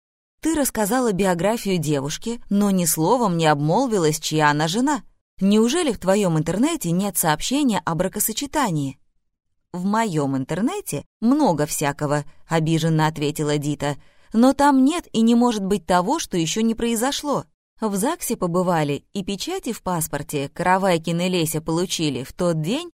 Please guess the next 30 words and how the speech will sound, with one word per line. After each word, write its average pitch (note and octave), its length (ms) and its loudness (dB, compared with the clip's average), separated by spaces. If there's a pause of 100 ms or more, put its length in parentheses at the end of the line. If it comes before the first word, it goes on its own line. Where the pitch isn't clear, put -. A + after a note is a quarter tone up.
(280)
когда F#3 280 0
ты D4+ 120 -4
у C4+ 80 2
них C4 200 2
была, A#3 400 -2 (280)
а F3 200 4
я G3+ 240 0
получила E3 640 0
инфу E3 280 0
о D3+ 120 4
девочке D3 520 -2
и - 160 -4
доложила F#3 540 2
ее D3 260 0
тебе. D3 380 -4 (200)
До F#3 160 4
этого A#3 360 2
момента F#3 600 -2 (160)
более G#3+ 440 2
о E3+ 60 2
Лесе D#3 300 0
запросов D#3+ 580 -2
не D4 160 -4
делала, F#3+ 560 0 (180)
ты C#4 220 -2
не G3 160 -2
просила". D3+ 600 -4 (1200)
В E3+ 100 -2
моей B3+ 320 2
голове A3 540 0